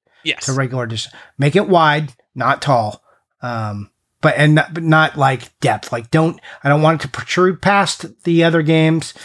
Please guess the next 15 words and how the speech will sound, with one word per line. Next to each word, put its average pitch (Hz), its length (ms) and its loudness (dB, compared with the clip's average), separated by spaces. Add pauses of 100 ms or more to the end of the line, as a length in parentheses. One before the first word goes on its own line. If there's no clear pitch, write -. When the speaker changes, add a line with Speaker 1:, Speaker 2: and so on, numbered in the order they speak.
(160)
Speaker 2:
So, 143 360 -2
uh, 123 160 -2
you're 131 180 -4
walking 147 320 2
a - 20 -2
very 131 240 0
tight, 131 360 -2 (160)
tight 156 260 0
rope 156 240 2
with 143 180 -4
me 104 220 -10 (260)
on 135 140 -6
what 131 140 -2
I 120 80 0
want. 113 300 -8